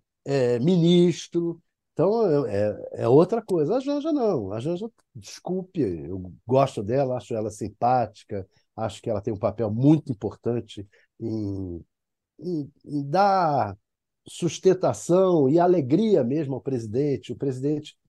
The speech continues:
e o presidente precisa disso. Esse papel é importante. É. Então, eu acho que ela tem vários papéis importantes a cumprir.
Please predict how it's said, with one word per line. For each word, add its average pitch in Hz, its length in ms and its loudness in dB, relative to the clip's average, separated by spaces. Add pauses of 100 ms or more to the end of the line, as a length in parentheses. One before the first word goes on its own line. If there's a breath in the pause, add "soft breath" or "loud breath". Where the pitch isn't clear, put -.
e 143 60 2
o 139 40 2
presidente 156 480 2
precisa 139 500 0
disso. 131 460 -8 (460)
Esse 120 200 -6
papel 127 420 0
é 123 60 -2
importante. 131 760 -6 (180)
É. 95 320 -12 (540)
Então, 156 580 2
eu 127 140 6
acho 151 200 4
que - 60 -2
ela 190 120 6
tem 208 180 -4
vários 214 340 2
papéis 190 400 0
importantes 190 480 -4
a 202 60 -4
cumprir. 139 420 -4